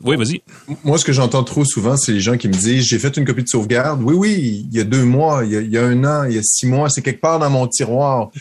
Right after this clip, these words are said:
Speaker 2: Et là, c'est pas la copie <laughs> la plus récente. Et ce que t'avais mentionné sûrement, Alain, c'est notre partenaire pour l'entrevue de la semaine.
Speaker 1: Vas-y.
Speaker 2: L'entrevue de la semaine d'une tasse de tech est présentée par GoDaddy, qui offre un moyen facile de créer un site web personnalisé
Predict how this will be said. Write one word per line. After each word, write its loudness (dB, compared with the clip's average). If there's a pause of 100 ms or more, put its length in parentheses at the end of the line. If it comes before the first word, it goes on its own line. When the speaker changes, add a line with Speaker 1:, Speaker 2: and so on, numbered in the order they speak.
(200)
Speaker 2:
Et -2
là, 2
c'est -2
pas 0
la 0
copie -2
<laughs> -8
la 0
plus -2
récente. -2 (240)
Et -6
ce -6
que -4
t'avais 2
mentionné 2
sûrement, 0
Alain, 0
c'est 0
notre 0
partenaire -4
pour -4
l'entrevue -2
de -2
la -2
semaine. 0 (180)
Speaker 1:
Vas-y. -2 (760)
Speaker 2:
L'entrevue 0
de 2
la 2
semaine 2
d'une 2
tasse 0
de 0
tech -2
est -2
présentée -2
par -2
GoDaddy, 0
qui -4
offre -6
un 0
moyen 0
facile -2
de 2
créer -2
un 2
site -2
web 0
personnalisé 0